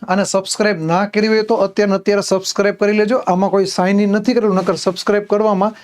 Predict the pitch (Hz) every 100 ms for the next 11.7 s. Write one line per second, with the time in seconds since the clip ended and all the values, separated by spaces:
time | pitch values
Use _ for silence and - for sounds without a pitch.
0 | - - 202 196 190 170 156 - 151 147
1 | - - - 180 - 196 214 214 214 220
2 | 226 202 202 202 202 185 208 202 185 185
3 | 180 196 196 - 185 - 185 180 180 156
4 | 143 139 139 - - - - - 220 220
5 | - 240 240 220 220 220 139 180 202 208
6 | 202 196 202 214 196 240 254 175 190 196
7 | 185 190 190 180 180 185 190 190 202 175
8 | 202 208 208 247 - - - 170 190 196
9 | 190 - 185 180 135 - 170 180 185 196
10 | 190 202 208 233 - 170 175 175 180 185
11 | 180 185 196 - 214 214 233